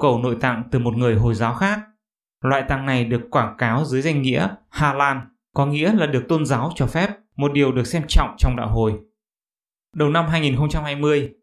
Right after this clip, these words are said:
trong một video phỏng vấn, một nhân chứng là Aili cho biết cô đã chứng kiến việc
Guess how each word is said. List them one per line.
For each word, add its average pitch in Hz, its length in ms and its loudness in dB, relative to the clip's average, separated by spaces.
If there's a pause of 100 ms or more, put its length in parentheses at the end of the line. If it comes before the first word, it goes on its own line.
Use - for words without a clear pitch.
(120)
trong 175 180 -2
một 139 120 0 (100)
video 147 400 2
phỏng 110 220 -2
vấn, 127 320 -2 (300)
một 139 180 2
nhân 170 180 0
chứng 170 300 0
là 139 160 2
Aili 147 760 0
cho 139 140 -2
biết 180 280 0
cô 170 160 4
đã 160 220 0
chứng 143 220 2
kiến 139 260 -2
việc 185 120 2